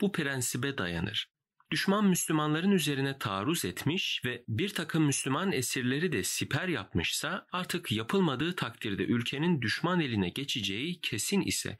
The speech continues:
bu siper edilen günahsız Müslüman esirlere atış yapılır.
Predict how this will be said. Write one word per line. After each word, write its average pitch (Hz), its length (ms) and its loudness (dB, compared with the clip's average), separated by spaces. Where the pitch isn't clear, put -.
bu 196 60 4
siper 175 400 -2
edilen 98 520 -2
günahsız 110 500 0
Müslüman 117 540 0
esirlere 110 640 -2
atış - 380 -2
yapılır. - 440 -6